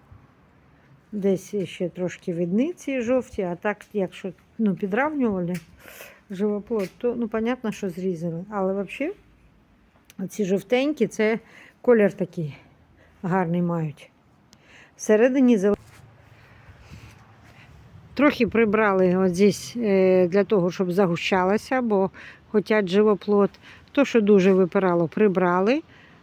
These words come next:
Поприбирали, зараз вона буде просто собі гарно загущатись. І ще один екземпляр.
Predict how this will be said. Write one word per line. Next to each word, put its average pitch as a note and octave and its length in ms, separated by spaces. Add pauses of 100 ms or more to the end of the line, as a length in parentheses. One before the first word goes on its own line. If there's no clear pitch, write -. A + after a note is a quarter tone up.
(560)
Поприбирали, A3 760
зараз C4 380
вона G3+ 220
буде F#3+ 260
просто B3 500 (200)
собі G#3+ 240
гарно A3+ 400 (400)
загущатись. F#3+ 800 (360)
І G3+ 80
ще A#3 260
один F3 380 (520)
екземпляр. F3 680